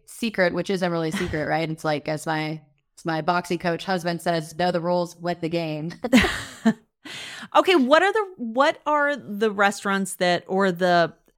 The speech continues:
Speaker 2: the snacks or, like, the popular, you know, whatever that we should skip? The popular food items, snacks, restaurants.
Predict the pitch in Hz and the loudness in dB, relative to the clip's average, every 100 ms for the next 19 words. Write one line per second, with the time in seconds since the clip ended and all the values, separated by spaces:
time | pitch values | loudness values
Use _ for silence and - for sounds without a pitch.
0 | _ 170 190 175 165 - - - 202 190 | _ -4 -2 0 -2 -4 -8 -2 0 2
1 | 185 - - 190 170 165 175 - 180 - | 0 -2 -6 -2 0 0 -2 -2 -6 0
2 | 180 180 180 180 175 175 _ _ _ _ | -2 0 -2 0 -2 -4 _ _ _ _
3 | 190 180 170 185 180 180 170 - 180 165 | -4 -2 -2 0 2 2 0 -2 -4 -4
4 | 156 - - 156 - - - - 175 180 | -8 -10 -4 -4 -4 -12 -16 -8 -2 -2
5 | 180 185 175 214 202 185 185 185 - - | 0 -4 -2 -2 0 2 2 -2 -4 -2
6 | 180 175 - - 170 170 170 165 160 156 | -2 -2 -4 -2 -2 0 -4 -4 -4 -6
7 | - - | -10 -14